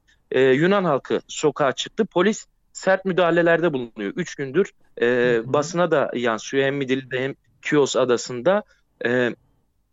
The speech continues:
Speaker 1: çok yoğun bir polis müdahalesi var. E, hatta protesto gösterilerinde polis, e, bir Siriza milletvekilini de, e, darp etti. E, mültecilere destek veren,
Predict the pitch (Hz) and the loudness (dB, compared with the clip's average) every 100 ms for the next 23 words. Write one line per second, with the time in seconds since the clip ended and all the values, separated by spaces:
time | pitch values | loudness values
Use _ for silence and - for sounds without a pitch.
0 | - - 185 170 165 180 165 147 147 180 | -18 -4 -2 0 2 2 0 0 0 0
1 | - 185 180 180 180 - 190 190 185 - | 0 0 2 2 0 0 2 4 2 -4
2 | _ _ - 127 131 131 131 127 123 156 | _ _ -2 2 2 2 2 2 2 0
3 | 165 160 - 151 156 180 165 165 156 147 | 2 0 -2 -4 -2 0 0 0 0 0
4 | 160 160 160 156 185 180 156 170 185 - | 0 2 0 2 -2 0 0 0 0 -6
5 | _ _ - 139 156 147 - 151 190 165 | _ _ -4 -2 0 -2 -2 0 2 2
6 | 151 151 139 139 - 127 120 139 185 185 | 2 0 0 -4 -4 -8 -4 0 0 0
7 | 139 135 127 120 123 123 175 170 127 - | 0 2 2 0 -2 0 0 0 -2 -4
8 | - 156 175 - - _ 120 120 117 117 | -2 -2 -2 -12 -20 _ -4 -2 0 -2
9 | 131 147 - 147 151 170 156 151 - 156 | -2 -4 -2 -2 2 2 2 0 0 -2
10 | 156 160 156 | 2 2 0